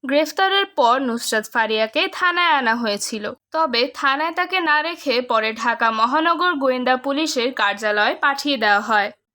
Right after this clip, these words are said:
আজকে সিএমএম আদালতে তার জামিন নামঞ্জুর করে দেওয়া হয়। রাষ্ট্রপক্ষের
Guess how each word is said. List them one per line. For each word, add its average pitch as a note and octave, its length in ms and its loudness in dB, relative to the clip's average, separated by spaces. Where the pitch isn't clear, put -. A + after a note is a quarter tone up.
আজকে C#4+ 480 0
সিএমএম E4 680 0
আদালতে E4 580 2
তার G#3+ 280 0
জামিন A#3 420 -2
নামঞ্জুর E4+ 640 -2
করে C#4+ 240 2
দেওয়া A3+ 280 0
হয়। G#3+ 260 -2
রাষ্ট্রপক্ষের F#4 840 -2